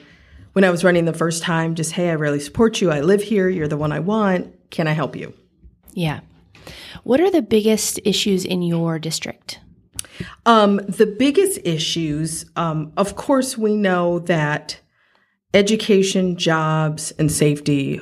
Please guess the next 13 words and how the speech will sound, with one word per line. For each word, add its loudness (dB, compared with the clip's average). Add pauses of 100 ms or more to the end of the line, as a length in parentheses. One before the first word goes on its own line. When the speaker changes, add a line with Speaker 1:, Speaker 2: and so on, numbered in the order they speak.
Speaker 1:
are -8 (360)
in 4
every 0
district. -8
Speaker 2:
Mm-hmm. -6 (360)
Speaker 1:
Um, 2 (920)
but 2
in, 4
in 2
my 4
district, 0 (340)
per 2
se, -2